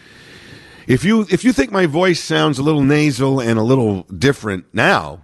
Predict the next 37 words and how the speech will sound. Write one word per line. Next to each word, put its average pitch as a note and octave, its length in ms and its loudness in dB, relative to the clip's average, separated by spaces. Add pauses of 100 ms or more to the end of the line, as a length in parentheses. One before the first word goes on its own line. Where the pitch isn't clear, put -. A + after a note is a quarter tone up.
my A#2+ 180 -4
goodness, B2 380 -2
you C#3 80 0
should D3 160 -2
have G#2+ 120 -2
listened A#2 380 -2
to, G2 220 -6
you G#2 220 -6
should C3+ 160 0
have G2+ 100 0
heard A2 200 0
me F#2+ 260 -2 (460)
over A2 180 2
the G2 100 -4
past - 520 -2
four A2 440 0
days G#2 580 -2
or C#2+ 120 -8
so, B1+ 520 -10
in G2+ 180 0
between G#2+ 340 -2
the F2+ 60 -2
time G2+ 540 0
when F#2 180 2
I E2 220 -2 (380)
recorded, A2+ 680 -2 (720)
uh, F2+ 140 -2
last A#2 360 0
week's G2+ 220 -8
podcast E2+ 760 -8
and F#2+ 260 0
today. G2+ 560 0 (380)
This C#3 340 0
is F#2 300 -4
a E2 80 -8
thousand B2 600 0
percent F#2 580 -6